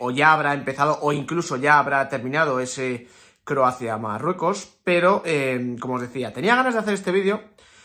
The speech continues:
porque yo pertenezco a ese grupo de personas, o bueno, voy a hablar por mí mismo, no voy, no voy a meter a otro tipo de gente porque no inter-, no, no,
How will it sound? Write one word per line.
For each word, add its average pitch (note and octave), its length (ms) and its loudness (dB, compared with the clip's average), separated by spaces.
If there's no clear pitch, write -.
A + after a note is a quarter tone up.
porque D#3+ 240 -4
yo F#3 120 0
pertenezco G#3 440 0
a G#3 40 2
ese G3 140 -2
grupo F3+ 240 0
de G3 60 2
personas, F#3+ 640 0
o C#3 40 0
bueno, D3 160 0
voy C#3 100 0
a - 20 2
hablar D3+ 200 0
por A#2 120 -8
mí A2+ 80 -8
mismo, F#2+ 280 -14
no A#2 100 -10
voy, B2+ 140 -6
no C#3 80 -4
voy C#3+ 60 2
a D3+ 40 2
meter C#3 200 -2
a B2 80 0
otro A#2+ 180 -6
tipo A#2+ 160 -8
de A#2+ 60 -6
gente C#3+ 220 -8
porque B2 160 -8
no B2 60 -6
inter-, A2+ 220 -12
no, F#2+ 540 -10
no, C3 220 -8